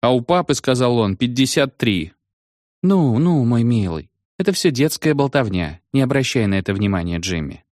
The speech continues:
«Но ведь это правда», упавшим голосом проговорил мальчик. «Ведь это правда, мама. Я пошёл в полицейский участок и сам проверил. Пятьдесят девять, мама. А у папы пятьдесят три».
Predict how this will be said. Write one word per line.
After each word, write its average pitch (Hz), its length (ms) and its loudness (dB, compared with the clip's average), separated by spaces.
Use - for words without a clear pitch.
«Но 92 120 0
ведь 107 320 -2
это 113 260 -2
правда», 127 600 -2
упавшим 98 500 -2
голосом 104 400 0
проговорил 95 480 -2
мальчик. 90 520 -6
«Ведь 113 160 -2
это 160 160 0
правда, 143 360 0
мама. 95 440 -2
Я 98 120 0
пошёл 127 300 0
в - 80 -10
полицейский 120 560 0
участок 110 480 0
и 113 60 0
сам 117 240 0
проверил. 113 480 0
Пятьдесят 90 540 -2
девять, 113 460 -2
мама. 104 560 -2
А 101 120 4
у 101 80 2
папы 127 320 2
пятьдесят 110 600 -2
три». 123 320 -2